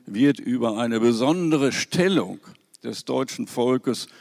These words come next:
und seiner Identität dokumentiert. Entsprechend ist die Leitformel Deutschland zuerst ausgelegt, einschließlich eines Überlegenheitsanspruches gegenüber Zugewanderten et cetera.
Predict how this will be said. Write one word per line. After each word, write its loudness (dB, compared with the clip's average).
und -4
seiner 0
Identität -2
dokumentiert. -6
Entsprechend 0
ist -8
die -4
Leitformel 2
Deutschland -2
zuerst -4
ausgelegt, -6
einschließlich 0
eines 0
Überlegenheitsanspruches 2
gegenüber 0
Zugewanderten -2
et -8
cetera. -10